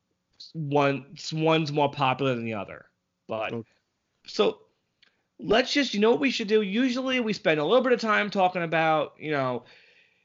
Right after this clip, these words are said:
Speaker 1: lots of stuff leading up to the episode, but you know what? Let's just dive right in. Let's just get started with this one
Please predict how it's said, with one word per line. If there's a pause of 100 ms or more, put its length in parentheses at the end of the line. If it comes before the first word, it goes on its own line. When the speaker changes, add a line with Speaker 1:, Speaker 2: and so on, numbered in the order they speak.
(420)
Speaker 1:
lots
of
stuff
leading
up
to
the
episode,
but
you
know
what?
Let's
just
dive
right
in.
Let's
just
get
started
with
this
one